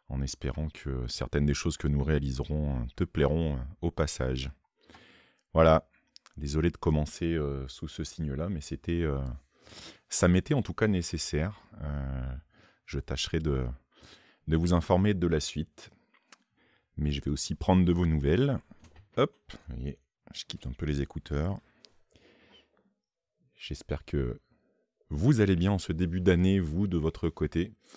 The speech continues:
Ici, euh, je pense que le covid a, est en train de passer son nez à la porte, puisque j'ai fiston a priori qui est positif avec un autotest, un copain Léo aussi, tout ça.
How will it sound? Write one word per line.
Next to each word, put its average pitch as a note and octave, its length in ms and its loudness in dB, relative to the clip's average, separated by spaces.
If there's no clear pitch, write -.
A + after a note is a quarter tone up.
Ici, E2 520 -4
euh, C2+ 160 -2
je - 80 -14
pense - 240 -8
que D2+ 100 -6
le D#2 60 -6
covid E2+ 380 -2
a, C2+ 280 -6
est D2 40 -12
en C#2 60 -10
train D2+ 140 -8
de D2 80 -4
passer - 260 -10
son D#2+ 220 -6
nez D#2 180 0
à F2 80 0
la D#2+ 80 2
porte, - 360 -4
puisque - 220 -14
j'ai C2+ 280 -10
fiston - 400 -12
a C2 60 -6
priori D2 380 -6
qui - 120 -10
est C2 40 -4
positif D2+ 520 -8
avec C2+ 280 -6
un D2 80 -2
autotest, C#2 680 -8
un A#1+ 80 -10
copain C#2 340 -8
Léo C#2 180 -6
aussi, C#2+ 280 -10
tout D2 120 -18
ça. E2+ 240 -12